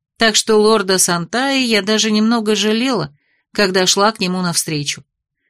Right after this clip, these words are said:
Весь день я прилежно занималась и пыталась не слушать сплетни про мужчин,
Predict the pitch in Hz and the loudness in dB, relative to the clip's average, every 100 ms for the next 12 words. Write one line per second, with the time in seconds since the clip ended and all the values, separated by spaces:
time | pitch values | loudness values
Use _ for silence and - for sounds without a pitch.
0 | _ - 202 254 226 320 220 180 180 190 | _ -2 2 4 2 2 2 2 2 4
1 | 202 175 165 165 170 165 240 269 220 - | 4 2 -2 -2 -2 0 0 2 0 -2
2 | 190 247 247 233 226 247 - 320 185 151 | -2 0 0 2 2 2 0 -2 -2 -2
3 | - 208 202 165 - 175 180 - 262 247 | -2 -2 -2 -4 -4 -4 -2 -2 -2 -2